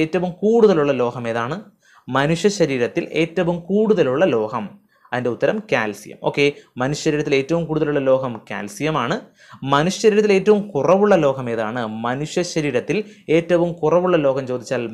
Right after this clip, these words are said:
മാംഗനീസ്. കൂടുതൽ കാൽസ്യം, കുറവ് ചോദിച്ചാൽ മാംഗനീസ് ആണ്. ഓർത്ത് വച്ചേക്കണേ. അടുത്ത് പറയുന്നു, രക്തത്തിലെ ഹീമോഗ്ലോബിനിൽ അടങ്ങിയിരിക്കുന്ന ലോഹം ഏതാണ്? രക്തത്തിലെ ഹീമോഗ്ലോബിനിൽ അടങ്ങിയിരിക്കുന്ന ലോഹം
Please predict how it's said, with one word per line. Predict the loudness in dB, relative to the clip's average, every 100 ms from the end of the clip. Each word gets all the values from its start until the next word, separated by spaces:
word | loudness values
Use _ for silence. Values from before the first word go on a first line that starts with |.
| -4
മാംഗനീസ്. | -4 -4 -8 -10 -14 -20 _ _ _ -2
കൂടുതൽ | 2 2 4 4 4 2
കാൽസ്യം, | -2 -4 -8 -8 -6 -4 -6 -12 _ 0
കുറവ് | 2 2 -2
ചോദിച്ചാൽ | -4 -2 -4 -4 -4
മാംഗനീസ് | -4 -4 -2 -2 -2 -6 -6
ആണ്. | -4 -4
ഓർത്ത് | -4 -6
വച്ചേക്കണേ. | -8 -10 -6 -6 -8 -20 _ _ _ _ _ _ _ _ _ _ _ 0
അടുത്ത് | 4 6
പറയുന്നു, | 4 2 -4 -6 -10 0 0
രക്തത്തിലെ | 4 4 6 4 2
ഹീമോഗ്ലോബിനിൽ | 0 2 2 4 4 4 2 0 -2
അടങ്ങിയിരിക്കുന്ന | -2 -2 -2 -4 0
ലോഹം | 0 0 -2 -6
ഏതാണ്? | -8 -14 -20 _ _ _ 2
രക്തത്തിലെ | 2 2 -2 0 2 2 0 -16 -6
ഹീമോഗ്ലോബിനിൽ | 0 0 2 0 0 0 0 -2 -6 -6
അടങ്ങിയിരിക്കുന്ന | -6 -4 -4 -4 -6 -8 -4 0
ലോഹം | 2 2 -2